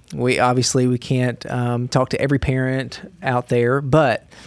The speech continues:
we have this place, this landing place where you can go to. Um, uh, we have to start, I think when we ta-, talk practical, we have to start with age-appropriate materials and stories. So we provided that,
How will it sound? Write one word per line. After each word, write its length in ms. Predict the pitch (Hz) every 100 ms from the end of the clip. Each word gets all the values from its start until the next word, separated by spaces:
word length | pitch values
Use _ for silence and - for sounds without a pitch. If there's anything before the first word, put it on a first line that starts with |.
| - -
we 140 | 127
have 180 | 123 120
this 140 | 113
place, 480 | - - 117 127 123
this 200 | 123 -
landing 320 | 120 120 120
place 380 | 117 127 123 -
where 80 | 120
you 80 | 120
can 140 | 120
go 200 | 117 120
to. 540 | - 127 120 120 120 -
Um, 260 | 127 123 - - -
uh, 220 | 139 - 143
we 240 | 139 139
have 240 | 147 143 -
to 80 | 143
start, 400 | - 127 135 127
I 40 |
think 200 | 135 131
when 100 | 127
we 80 | 123
ta-, 220 | - 135 -
talk 240 | 127 117
practical, 640 | - 127 113 - - 127 127
we 100 | 123
have 100 | 117
to 60 |
start 280 | - 131 120
with 200 | 120 113 -
age-appropriate 580 | 123 135 - 131 123 123
materials 560 | 120 120 117 113 113
and 160 | 117 120
stories. 420 | - 120 107 110
So 160 | 120 117
we 180 | 123
provided 480 | 117 - 120 113 120
that, 300 | 120 120 -